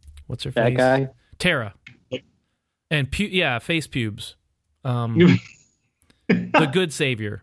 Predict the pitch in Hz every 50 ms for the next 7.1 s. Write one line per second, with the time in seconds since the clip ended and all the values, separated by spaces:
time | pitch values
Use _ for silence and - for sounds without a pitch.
0 | _ - 139 139 151 151 147 - 156 151 151 156 156 151 151 - 139 135 143 143
1 | 139 139 139 139 151 151 147 139 139 143 131 131 127 110 110 131 123 120 104 98
2 | 98 98 98 92 - 127 131 113 127 135 131 117 156 151 135 117 120 120 120 120
3 | 127 127 123 120 131 135 131 127 127 127 127 127 127 127 131 120 - 160 175 170
4 | 156 165 180 180 180 175 175 180 180 170 - - 135 151 160 165 160 170 170 175
5 | 175 175 165 165 _ _ _ _ _ _ _ _ _ _ _ _ _ _ _ _
6 | _ _ _ - - 175 165 123 107 98 101 - 151 147 135 - 156 139 143 143
7 | 139